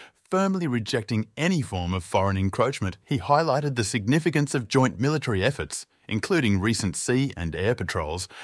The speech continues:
as testament to the robust partnership forged between the two nations through shared historical struggles and mutual interests.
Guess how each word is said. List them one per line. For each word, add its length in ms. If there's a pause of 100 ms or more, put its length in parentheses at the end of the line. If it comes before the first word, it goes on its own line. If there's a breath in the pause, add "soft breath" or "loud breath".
(140 loud breath)
as 220
testament 540
to 100
the 80
robust 560
partnership 640
forged 400
between 340
the 80
two 220
nations 500 (200 loud breath)
through 240
shared 360
historical 540
struggles 520
and 340
mutual 420
interests. 540